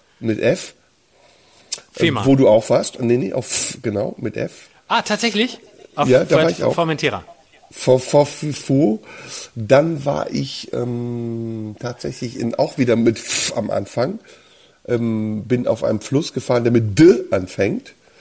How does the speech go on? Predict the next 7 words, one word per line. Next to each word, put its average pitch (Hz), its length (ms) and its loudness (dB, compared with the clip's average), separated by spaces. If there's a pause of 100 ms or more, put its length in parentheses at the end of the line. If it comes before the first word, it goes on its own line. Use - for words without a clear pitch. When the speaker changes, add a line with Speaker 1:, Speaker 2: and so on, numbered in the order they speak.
(680)
Speaker 2:
Auf - 80 -10
der 151 100 2
Donau? 185 300 4 (680)
Speaker 1:
Mm, 110 540 4 (100)
pff, - 540 -8
egal. 104 600 -2
Und 123 280 2